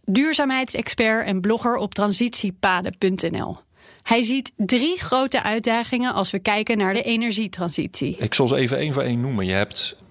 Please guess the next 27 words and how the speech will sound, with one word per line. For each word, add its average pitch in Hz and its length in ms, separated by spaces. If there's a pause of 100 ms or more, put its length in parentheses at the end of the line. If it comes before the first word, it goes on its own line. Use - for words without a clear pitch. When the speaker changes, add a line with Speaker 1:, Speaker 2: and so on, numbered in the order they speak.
(180)
Speaker 2:
nu 110 180
de 110 100
regie 104 420
bij 104 180
de 98 60
gemeente 101 420
liggen. 143 240 (300)
Dus - 180
we - 60
hebben 98 180
de - 60
opgave 104 440
eigenlijk 110 300
gedecentraliseerd. 92 1000
Speaker 1:
Ja. 240 140 (320)
Speaker 2:
Naar 95 140
mijn 123 240
mening 101 360
zou 101 120
dat 98 140
veel 143 160
meer 113 120
bij 95 120
de 95 60
Rijksoverheid 101 540
moeten 135 200
leggen. 135 280